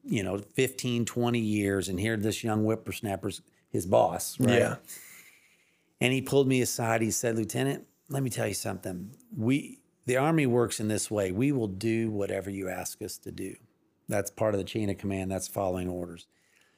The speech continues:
Speaker 1: But if you engage us in the process, if you ask for our input, if you listen to us, if you show us that you trust us and, and that, that, you know, we can, we will do what you ask. We will not only do what you ask us to do,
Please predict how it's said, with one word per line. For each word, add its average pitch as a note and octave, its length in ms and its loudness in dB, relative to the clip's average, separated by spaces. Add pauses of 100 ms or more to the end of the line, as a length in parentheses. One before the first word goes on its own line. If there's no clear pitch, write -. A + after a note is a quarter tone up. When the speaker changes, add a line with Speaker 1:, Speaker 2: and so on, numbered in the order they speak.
(340)
Speaker 1:
But A#2 120 4
if B2 160 0
you E3+ 180 4
engage A#2+ 560 4
us A2+ 180 0
in A2+ 80 0
the G#2+ 80 2
process, F#2+ 680 -4
if - 180 0
you D3 200 6
ask C3 440 2
for A#2 160 0
our A2+ 300 2
input, G2+ 400 0
if F#2+ 180 -4
you C3+ 240 4
listen A#2+ 440 2
to G2+ 180 0
us, - 180 -4
if - 140 -6
you C#3 160 2
show B2+ 640 2
us G#2+ 260 -2
that G#2+ 220 -4
you G#2+ 280 0
trust A2+ 480 0
us F#2+ 240 -6
and, F#2+ 220 -6 (500)
and G2+ 300 -2
that, G#2+ 360 -2
that, G2 220 -2 (360)
you A#2 100 -2
know, G2 60 0
we A2 200 2
can, G#2 380 -4 (300)
we B2 120 4
will G#2 120 2
do A2+ 320 2
what G#2+ 120 4
you G2 200 0
ask. F#2+ 500 -4
We C#3 140 6
will F3 100 4
not C#3+ 220 4
only A2+ 180 2
do A#2 240 2
what A2+ 180 2
you G#2 200 0
ask C3+ 420 -2
us G2 160 -6
to F#2+ 120 -10
do, F#2+ 340 -4